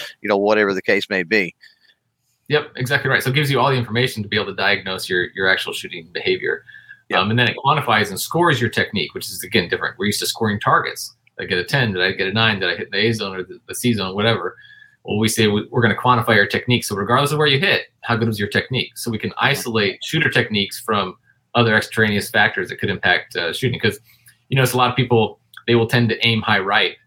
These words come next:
Speaker 2: because when they shoot, they pull the gun low left, right?
Speaker 1: Right.
Speaker 2: So the little Kentucky windage
Speaker 1: Right.
Speaker 2: in there, and they make adjustments. But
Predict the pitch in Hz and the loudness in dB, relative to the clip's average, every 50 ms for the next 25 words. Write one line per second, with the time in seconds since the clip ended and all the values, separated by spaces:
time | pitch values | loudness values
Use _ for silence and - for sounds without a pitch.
0 | _ _ _ _ _ _ - - - - - 107 104 101 92 - 104 101 95 92 | _ _ _ _ _ _ -10 -10 -6 0 2 2 2 2 -2 -2 -2 0 0 0
1 | 90 - - 139 120 107 - - 104 101 - 113 107 101 98 117 107 101 101 98 | 0 0 0 2 2 2 0 -2 -4 -2 -2 -2 -2 -2 0 0 0 0 0 -2
2 | 95 98 98 98 107 120 78 - - - - - _ _ _ _ _ _ _ - | -2 -4 -4 -2 0 0 0 0 -2 -10 -18 -20 _ _ _ _ _ _ _ -2
3 | - 107 110 120 120 113 120 113 107 107 113 113 110 - - 113 120 117 117 113 | 2 2 4 4 2 2 0 0 0 0 0 0 -2 0 0 2 2 2 2 2
4 | 104 113 117 104 95 104 104 113 107 104 104 101 101 104 110 110 107 104 101 101 | 0 2 2 4 2 2 2 0 0 0 2 2 2 2 2 2 0 0 -2 -2
5 | 98 107 104 - 101 92 135 147 147 - - 117 110 - - - 104 87 - | -2 -2 -4 -4 -4 -2 -2 -2 -2 -2 -2 -4 -4 -4 -2 -2 -2 -2 -2